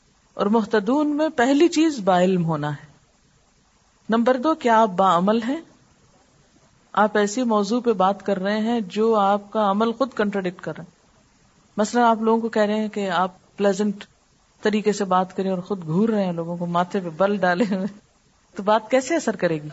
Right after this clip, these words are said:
کیا آپ صاحب کردار ہیں؟ یعنی عام روزمرہ زندگی میں آپ کی شخصیت کیسی ہے؟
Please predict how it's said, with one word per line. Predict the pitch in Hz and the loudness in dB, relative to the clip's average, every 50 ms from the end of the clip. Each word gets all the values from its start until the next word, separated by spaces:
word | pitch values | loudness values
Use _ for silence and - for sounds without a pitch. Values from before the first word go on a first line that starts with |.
| - _ _ _ _ _ _ _ _ - | -18 _ _ _ _ _ _ _ _ -4
کیا | - 226 220 214 | 0 2 4 4
آپ | 214 214 | 2 2
صاحب | - 214 196 190 208 196 214 208 | 0 0 0 0 0 0 0 0
کردار | 208 185 170 165 180 185 190 | 0 0 0 2 2 2 2
ہیں؟ | 185 170 190 202 254 302 | 0 -2 -4 -4 -4 -4
یعنی | 294 220 196 185 | -4 -2 -2 0
عام | 185 196 202 | 0 0 0
روزمرہ | 196 196 202 190 196 190 196 190 190 | 2 0 0 0 0 0 0 0 0
زندگی | 175 180 175 175 185 190 202 214 | -2 -4 -4 -2 -2 -2 -2 -2
میں | 202 196 | -2 0
آپ | 185 175 175 180 - | 0 0 -2 -2 -6
کی | 190 | -6
شخصیت | 185 - 180 - - 190 196 190 - | -6 -6 -6 -6 -6 -6 -6 -4 -2
کیسی | - 190 175 170 - 208 180 156 | 0 0 0 0 -2 -6 -8 -8
ہے؟ | - | -10